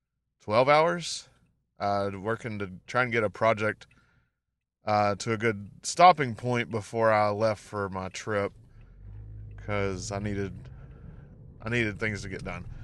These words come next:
So yeah, twelve hours Monday working, and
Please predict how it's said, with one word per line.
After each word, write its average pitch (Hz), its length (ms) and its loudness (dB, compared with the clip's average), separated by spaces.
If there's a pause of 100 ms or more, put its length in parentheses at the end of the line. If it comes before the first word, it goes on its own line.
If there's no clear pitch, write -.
(140)
So - 140 -4
yeah, 113 160 -2
twelve 165 300 6
hours 131 260 6
Monday 110 340 -2
working, 104 640 -6 (1300)
and 104 760 -4